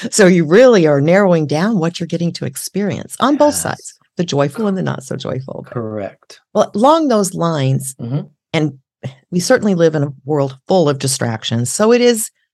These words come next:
Speaker 1: it takes practice to be mindful, but what we've just been talking about is sort of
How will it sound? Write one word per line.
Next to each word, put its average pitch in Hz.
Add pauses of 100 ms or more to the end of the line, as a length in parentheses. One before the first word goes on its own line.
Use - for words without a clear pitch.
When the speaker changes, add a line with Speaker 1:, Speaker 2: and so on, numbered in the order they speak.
(340)
Speaker 1:
it 190
takes 254
practice 139
to 160
be 147
mindful, 123 (480)
but 180 (480)
what 180
we've 202
just 202
been 185
talking 185
about 156
is 139
sort 160
of 151